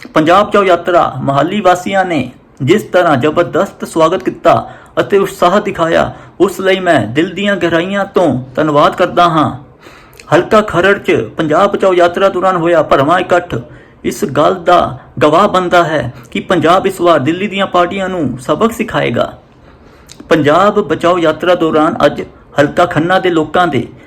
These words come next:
ਠਾਠਾ ਮਾਰਦੇ ਇਕੱਠ ਨੂੰ ਬੇਹਿਸਾਬ ਪਿਆਰ ਅਤੇ ਸਤਿਕਾਰ ਦਿੱਤਾ, ਜਿਸ ਲਈ ਮੈਂ ਦਿਲ ਦੀਆਂ ਗਹਿਰਾਈਆਂ ਤੋਂ ਸਭ ਦਾ ਧੰਨਵਾਦੀ ਹਾਂ।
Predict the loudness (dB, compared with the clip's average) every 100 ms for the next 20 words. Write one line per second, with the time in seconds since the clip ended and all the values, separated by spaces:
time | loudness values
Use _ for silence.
0 | -20 -10 -6 -4 0 0 2 0 -2 -6
1 | -4 -4 -2 -2 -2 -4 -14 -20 -20 -6
2 | -2 2 2 0 -2 0 0 2 0 0
3 | -4 -6 -6 0 2 2 0 -6 0 0
4 | 0 -4 -12 -6 -6 -2 -2 0 0 -2
5 | 0 -2 -2 -4 -4 -4 -10 -18 -20 -20
6 | -6 0 2 2 0 0 -2 -4 -12 -18
7 | -2 0 0 2 2 2 0 2 0 0
8 | 0 0 -2 -2 0 -2